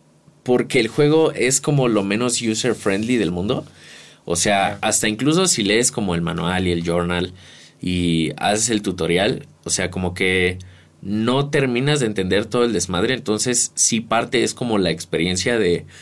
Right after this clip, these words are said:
Speaker 1: meterte a que te hagan mierda y a que tengas mucho miedo, güey, porque no sabes cómo defenderte ni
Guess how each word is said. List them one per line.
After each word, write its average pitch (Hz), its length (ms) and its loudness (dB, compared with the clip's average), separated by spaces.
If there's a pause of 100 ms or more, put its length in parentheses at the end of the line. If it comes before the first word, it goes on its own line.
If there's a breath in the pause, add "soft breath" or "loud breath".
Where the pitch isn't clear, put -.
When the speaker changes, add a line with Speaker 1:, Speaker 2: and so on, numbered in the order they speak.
(180 loud breath)
Speaker 1:
meterte 110 640 0
a 101 100 -4
que 87 100 -2
te 95 120 -2
hagan 107 240 0
mierda 101 420 2
y 98 100 2
a 90 120 -4
que - 80 -6
tengas 95 360 -2
mucho 95 320 -4
miedo, 90 340 0
güey, 90 140 0
porque 92 280 -6
no 85 80 -2
sabes 90 200 -2
cómo 90 200 -4
defenderte 82 560 -4
ni 76 240 -8